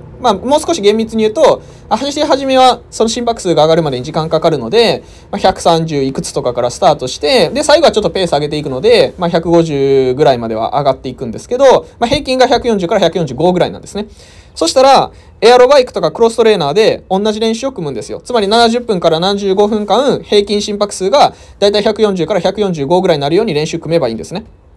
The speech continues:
で、例えばインターバル千メートル十本を二分休息でやりますとかっていうような場合は、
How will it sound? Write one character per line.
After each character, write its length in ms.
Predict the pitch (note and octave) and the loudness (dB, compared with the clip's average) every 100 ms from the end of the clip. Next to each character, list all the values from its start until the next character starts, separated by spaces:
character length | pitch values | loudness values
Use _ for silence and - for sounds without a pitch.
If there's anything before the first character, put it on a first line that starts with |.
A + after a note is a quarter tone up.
| - - - - - - - - - | -20 -20 -20 -20 -20 -20 -20 -18 -2
で、 160 | C4+ | 0
例 160 | C#4 F4+ | 2 4
え 40 | |
ば 60 | D#4 | 4
イ 160 | G#3+ A#3+ | 2 -2
ン 100 | C4 | 4
タ 220 | C#4+ D4 | 6 6
ー 20 | |
バ 140 | A3 | 6
ル 480 | F3 D#3+ D3+ C#3+ C#3 | 4 4 2 0 0
千 200 | C#3+ F#3 | 0 -2
メ 120 | G#3+ | 0
ー 40 | G#3+ | 0
ト 120 | E3 | 0
ル 380 | C#3+ C3 B2 - - - | 0 0 -2 -8 -16 -8
十 200 | D#3+ D#3 | -6 -4
本 360 | D#3 E3 F3+ | 0 2 4
を 60 | A3 | 4
二 100 | F3+ | 2
分 220 | A3 G#3 | 0 -2
休 180 | G3+ G3+ | 0 0
息 220 | D#3+ C#3+ | 0 -2
で 80 | B2+ | 0
や 100 | C3 | 0
り 60 | C3+ | 0
ま 120 | C3+ | -4
す 140 | - - - | -6 -16 -10
と 100 | D3 | -2
か 100 | C#3+ | -2
っ 40 | |
て 160 | - C3 | -2 -6
い 180 | C3+ D3 | -4 0
う 40 | |
よ 100 | D3+ | 0
う 40 | |
な 100 | C3 | 0
場 260 | B2 D3 D3 | 2 4 4
合 80 | D3+ | 4
は、 380 | A#3 B3 D3 | 6 6 4